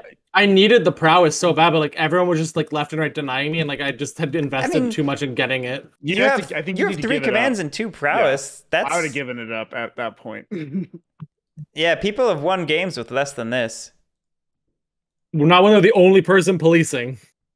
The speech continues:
Speaker 3: I think if you're trying to craft something as the Warlord after round three, you just need to give it up. <laughs> 'Cause then it just,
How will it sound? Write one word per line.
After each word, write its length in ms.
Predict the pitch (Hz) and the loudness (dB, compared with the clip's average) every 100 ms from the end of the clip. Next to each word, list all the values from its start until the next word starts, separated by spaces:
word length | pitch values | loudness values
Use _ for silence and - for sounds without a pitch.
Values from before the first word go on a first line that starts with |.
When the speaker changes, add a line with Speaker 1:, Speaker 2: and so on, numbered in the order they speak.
| _ - | _ -10
Speaker 3:
I 120 | 175 | -8
think 240 | 240 247 | -6 -6
if 100 | 247 | -6
you're 160 | 185 160 | -6 -6
trying 440 | 123 - 147 147 | -8 -8 -8 -6
to 60 | 143 | -10
craft 360 | - 123 120 | -10 -8 -8
something 180 | - 143 | -10 -12
as 120 | 131 | -12
the 60 | 127 | -12
Warlord 420 | 104 107 113 117 | -12 -10 -10 -10
after 360 | - 110 - 113 | -10 -12 -12 -14
round 420 | 104 104 107 98 | -12 -12 -14 -16
three, 300 | 101 104 104 | -16 -14 -14
you 140 | 95 | -14
just 140 | 117 113 | -14 -14
need 100 | 104 | -16
to 60 | 85 | -16
give 160 | 98 | -16
it 60 | 98 | -16
up. 220 | 98 92 _ _ 196 | -16 -18 _ _ -6
<laughs> 1500 | 165 151 190 165 202 - _ _ _ _ _ _ _ _ | -4 -2 -4 -4 -10 -18 _ _ _ _ _ _ _ _
'Cause 200 | 147 127 | -8 -8
then 320 | 117 123 110 - | -8 -8 -8 -12
it 80 | 135 | -10
just, 200 | 120 113 | -10 -14